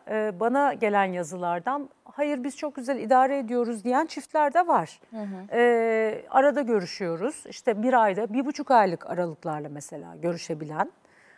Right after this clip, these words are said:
Speaker 1: Ama bunu işte o gündelik hayatlarını paylaşarak idare edebilen insanlar da var.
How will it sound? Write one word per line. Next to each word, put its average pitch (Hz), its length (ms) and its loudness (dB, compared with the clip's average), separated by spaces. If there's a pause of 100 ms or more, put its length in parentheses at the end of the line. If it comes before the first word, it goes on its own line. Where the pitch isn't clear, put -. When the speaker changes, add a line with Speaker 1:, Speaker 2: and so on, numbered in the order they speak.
(140)
Speaker 1:
Ama 269 320 2
bunu 285 360 -2
işte - 240 -6
o 262 120 0
gündelik 262 560 -4
hayatlarını 247 680 2
paylaşarak 233 720 0
idare 233 340 0
edebilen 208 380 -2
insanlar 226 640 -4
da 294 140 4
var. 277 320 4